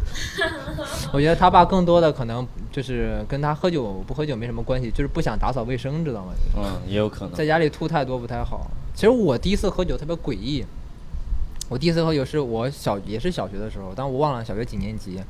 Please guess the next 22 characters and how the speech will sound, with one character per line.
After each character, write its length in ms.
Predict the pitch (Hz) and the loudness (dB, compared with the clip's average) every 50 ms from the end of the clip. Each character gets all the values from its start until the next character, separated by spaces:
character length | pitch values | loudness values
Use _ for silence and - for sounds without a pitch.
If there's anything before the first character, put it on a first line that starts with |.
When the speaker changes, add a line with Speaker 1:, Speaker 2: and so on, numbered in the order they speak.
| - - - - - - | -8 -8 -8 -10 -10 -8
Speaker 1:
我 40 | - 123 | -6 -4
们 60 | 135 | -2
一 60 | 151 | 0
家 200 | 143 175 160 160 | 4 4 4 4
人 100 | 147 143 | 4 2
在 80 | 135 110 | 0 0
那 60 | 113 | -2
儿 80 | 127 | -4
吃 180 | - - - 160 | -4 0 2 4
饭， 200 | 147 156 147 123 | 4 4 4 4
我 120 | 117 113 | 4 2
爷 140 | 104 101 107 | 2 2 2
爷 100 | 131 156 | 2 4
会 140 | 160 185 175 | 4 4 2
喝 180 | - - 190 185 | 2 2 2 2
那 80 | 185 | 2
个 80 | 165 143 | 0 0
泡 300 | 127 - - 196 160 127 | 0 2 4 4 2 2
的 80 | 110 | 2
药 240 | 123 160 180 160 139 | 0 0 0 0 0
酒。 200 | 123 117 101 85 - - - - - - - - - - - | -2 -4 -8 -10 -10 -12 -10 -10 -8 -10 -10 -10 -12 -8 -4
Speaker 2:
嗯。 240 | 107 101 98 92 | -2 -2 -2 -4